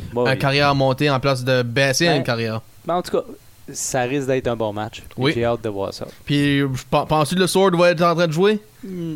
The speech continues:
Speaker 1: ben, en tout cas, je sais qu'il va, qu'il va
Speaker 2: <laughs> Parce
Speaker 1: l'amener
Speaker 2: qu'il a
Speaker 1: pareil.
Speaker 2: dit, anything goes, puis il l'a pointé avec.
Speaker 1: Oh, oui.
Speaker 2: Si tu te souviens.
Speaker 1: Mm-hmm.
Speaker 2: Puis là, t'as un autre Elimination Chamber à parler de.
Speaker 1: Mon Dieu, c'est, c'est tous les bons matchs pour Raw, on dirait.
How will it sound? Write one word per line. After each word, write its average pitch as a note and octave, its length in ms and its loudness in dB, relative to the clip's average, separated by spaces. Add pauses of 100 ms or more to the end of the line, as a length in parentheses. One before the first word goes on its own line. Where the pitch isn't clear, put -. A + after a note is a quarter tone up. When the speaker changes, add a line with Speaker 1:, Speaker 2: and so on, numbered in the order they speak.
Speaker 1:
ben, C3 80 0
en B2+ 80 2
tout - 200 -10
cas, F2 60 -6 (120)
je A#3+ 60 4
sais C3+ 180 -6
qu'il A#2+ 120 -6
va, G#2+ 220 -4
qu'il G#2 160 -10
va G2 160 -4
Speaker 2:
<laughs> F#2 60 -4
Parce E3+ 200 0
Speaker 1:
l'amener E3+ 160 0
Speaker 2:
qu'il E3 60 0
a E3+ 60 2
Speaker 1:
pareil. E3 260 2
Speaker 2:
dit, A2 60 -4
anything D#3+ 520 0
goes, F3+ 360 2
puis D#3 100 -2
il C#3+ 40 0
l'a C#3 100 2
pointé C#3+ 340 0
avec. D3 260 2
Speaker 1:
Oh, A#3+ 260 0
oui. F#3 160 -2 (460)
Speaker 2:
Si - 160 -8
tu B2+ 160 -6
te - 80 -12
souviens. B2+ 340 -2 (200)
Speaker 1:
Mm-hmm. E3 380 -4 (360)
Speaker 2:
Puis C3+ 100 -6
là, G#3 120 2
t'as G#3 240 2
un G3+ 80 2
autre A3+ 240 2
Elimination D#3 500 2
Chamber C#3+ 240 0
à C3+ 40 0
parler B2+ 220 0
de. A#2+ 100 -4 (500)
Speaker 1:
Mon B2 140 -4
Dieu, B2+ 140 -2
c'est, A2 460 -2
c'est - 180 -10
tous - 200 -4
les B2 60 0
bons A2 200 -4
matchs A#2+ 300 -6
pour G2+ 240 -6
Raw, D3+ 240 -4
on D3 60 -8
dirait. G#2 260 -6